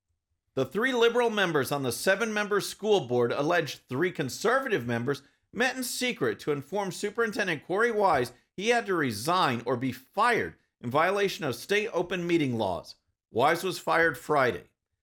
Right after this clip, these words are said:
Kevin DePascal, the president of the Douglas County Federation, a chapter of the American Federation of Teachers, said the protest was a difficult decision, but was done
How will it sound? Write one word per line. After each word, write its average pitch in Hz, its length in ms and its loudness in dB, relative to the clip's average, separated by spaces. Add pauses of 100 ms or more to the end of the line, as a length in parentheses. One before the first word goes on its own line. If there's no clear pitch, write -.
(280)
Kevin 170 260 0
DePascal, 165 880 0 (160)
the 107 100 -4
president 180 500 -2
of 139 140 -4
the 135 80 -2
Douglas 147 400 0
County 147 300 -2
Federation, 143 760 0 (240)
a - 80 -6
chapter 156 400 0
of 127 100 -2
the 123 100 -2
American 139 460 -2
Federation 139 580 0
of 101 140 -10
Teachers, 143 460 -4 (320)
said 233 200 2
the 240 80 0
protest 226 500 -2
was 220 120 -4
a 220 300 -2
difficult 214 560 0
decision, 117 520 -2 (300)
but 190 140 -2
was 202 200 2
done 214 360 -2